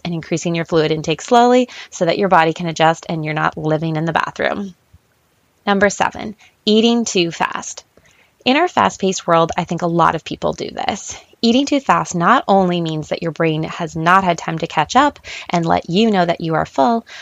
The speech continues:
but it also means that you're probably not even really enjoying every bite of your food in a nice, mindful way.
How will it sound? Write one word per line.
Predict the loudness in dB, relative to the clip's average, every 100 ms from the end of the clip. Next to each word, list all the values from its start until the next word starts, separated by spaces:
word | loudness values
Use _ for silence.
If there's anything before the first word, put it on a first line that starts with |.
| -12
but | 0 2 4
it | 2 4
also | 2 2 0
means | 0 0 -4
that | -8
you're | -8
probably | -6 -4 -2 -2 -2 0
not | 2 4
even | 2 2 0
really | 2 4 2
enjoying | -2 -4 -2 0 2 0 0
every | 0 0
bite | 2 2 2
of | 0
your | -4
food | -2 0 2 2
in | -2 -6
a |
nice, | -2 -2 -2 -4
mindful | -2 -2 -2 -4 -2
way. | -4 -6